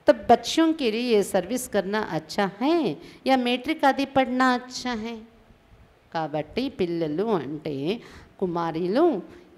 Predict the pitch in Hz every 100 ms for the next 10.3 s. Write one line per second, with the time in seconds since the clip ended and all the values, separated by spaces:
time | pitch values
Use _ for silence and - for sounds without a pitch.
0 | 208 277 - 294 302 359 330 254 - 233
1 | 214 196 180 190 185 151 147 175 - 165
2 | 156 180 330 262 - - - 240 240 226
3 | 233 233 269 - 156 214 214 233 226 226
4 | 233 220 185 202 202 370 587 - - -
5 | - - 180 196 185 160 135 - - _
6 | _ _ _ _ 190 262 330 - - -
7 | - 175 185 180 175 175 175 180 170 160
8 | 165 160 - - 240 247 339 339 247 254
9 | 262 247 226 214 220 220 214 196 185 -
10 | 208 151